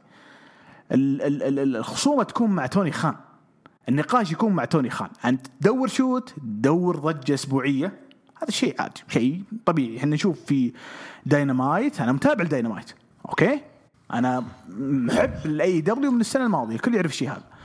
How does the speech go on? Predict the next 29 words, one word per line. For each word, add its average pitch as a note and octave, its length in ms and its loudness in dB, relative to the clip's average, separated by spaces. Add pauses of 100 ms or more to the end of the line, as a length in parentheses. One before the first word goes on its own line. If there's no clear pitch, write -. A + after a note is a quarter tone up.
(480)
تبحث D3+ 300 2
عن C#3+ 180 2
ضجة D#3+ 300 2
بعد C3+ 240 0
نهاية D#3 280 2
داينامايت، C#3+ 560 0 (280)
شيء D4 240 -2
جيد. - 360 -2 (420)
لكن A#2+ 260 0
لما C#3+ 160 2
تكون G#3+ 220 2
الضجة E3 360 0
سلبية C#3+ 500 0 (120)
وعلى B2 400 -2
حساب - 460 -2 (300)
يعني C3+ 400 -2
شيء C#4 400 -2
أنا A#3+ 140 0
أنتمي A#3+ 360 0
له، G#3+ 160 -2 (100)
ط-، - 140 -4 (280)
ضاق G#3+ 260 0
صدري C4+ 340 0
مرة، - 260 -2 (1080)
جدًا G3+ 320 2
ضاق B2+ 400 -4
صدري، G#2+ 320 -6
يعني A#2 160 -2
بشكل F3+ 420 2